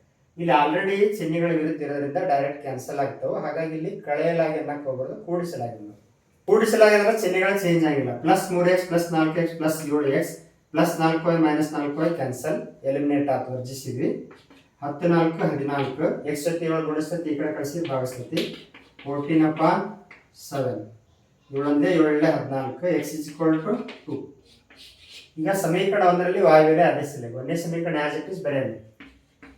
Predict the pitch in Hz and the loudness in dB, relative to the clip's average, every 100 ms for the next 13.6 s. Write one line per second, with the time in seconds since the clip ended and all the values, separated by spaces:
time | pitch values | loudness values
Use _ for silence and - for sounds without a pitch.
0 | 156 165 170 165 170 - - 165 165 - | 0 2 2 2 0 -2 0 0 0 -2
1 | 156 160 160 151 147 131 - - - - | 2 4 4 4 2 2 -2 -4 -10 -20
2 | - 151 147 151 160 151 147 175 - - | -12 -8 -6 -6 -2 -2 -2 -6 -4 -4
3 | 156 - - - _ _ _ 151 180 202 | -2 -6 -10 -20 _ _ _ -6 -4 -2
4 | 208 180 185 175 160 151 160 180 170 - | -2 0 0 0 0 0 2 4 2 0
5 | 175 180 170 170 160 117 110 107 - - | 0 4 4 2 -4 -8 -10 -14 -18 -4
6 | 160 160 139 - 139 160 - - 139 - | 2 4 2 -2 -2 -2 -4 -8 -8 -8
7 | 160 165 156 147 147 131 - - - - | -4 0 2 2 0 -2 -4 -8 -18 -20
8 | - 147 156 165 175 147 160 160 156 - | -8 0 4 8 8 6 6 4 4 -2
9 | - - - 165 170 165 143 156 135 139 | -4 -12 -4 -2 -2 -4 -2 0 2 2
10 | - - - 147 143 156 147 151 147 170 | 0 -2 -8 -6 -4 -4 -4 -4 -2 -2
11 | - 135 156 - - 139 165 170 165 160 | -2 -2 -2 -4 -10 -2 -2 2 0 2
12 | 156 160 160 160 156 - 143 143 151 - | 2 2 2 0 -2 -4 -2 -2 -2 -4
13 | 127 - 135 185 - - | -8 -8 -8 -8 -10 -20